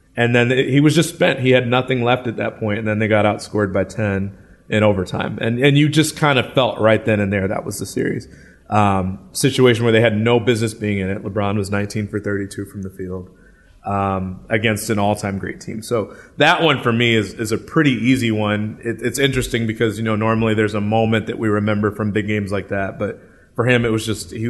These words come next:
he was just the best player in the series by such a wide margin, or at least in that game, certainly. And, um, you know, you just felt every chance, any chance they had for that series go out the window in that moment.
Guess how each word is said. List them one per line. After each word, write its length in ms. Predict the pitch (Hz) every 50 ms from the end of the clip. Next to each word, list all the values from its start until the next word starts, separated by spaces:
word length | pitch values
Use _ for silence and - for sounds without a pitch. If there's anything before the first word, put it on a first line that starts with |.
| 123 - 104
he 80 | 110 120
was 160 | 120 107 120
just 180 | 120 110 -
the 60 | - 113
best 300 | 95 - 113 107 - -
player 300 | - 117 113 110 107 107
in 80 | 107 104
the 60 | 95
series 300 | - - 110 107 104 104
by 140 | - 101 98
such 240 | - - 104 92
a 60 | 107 101
wide 360 | 95 98 101 101 98 92 95
margin, 540 | 101 101 104 104 92 101 101 98 95 98 - - - _ _ _ _ _ _ -
or 80 | - 113
at 220 | - 104 117 123
least 200 | 131 131 131 131
in 100 | 123 117
that 260 | 117 120 110 95 90
game, 340 | 196 196 214 180 127 104 95
certainly. 580 | - - 117 104 98 101 104 98 98 107 95 90 -
And, 240 | 101 104 104 101 101
um, 440 | 98 98 95 95 92 92 101 104 - - - _ _ _ _
you 100 | 120 117
know, 120 | 110 101 95
you 120 | 113 123
just 240 | 117 127 120 - -
felt 220 | 131 120 113 95
every 280 | 107 113 101 113 110 104
chance, 400 | 101 - - 110 107 104 95 -
any 220 | - 117 110 110
chance 300 | 107 - 117 107 101 98
they 120 | - 104 98
had 300 | 101 101 98 95 85 -
for 80 | 107
that 140 | 101 95 95 -
series 240 | - 101 98 95
go 140 | 95 98 98
out 140 | 92 90 -
the 60 | 101
window 280 | 98 95 95 95 95 92
in 80 | 92
that 120 | 98 107 -
moment. 280 | 110 104 107 113 117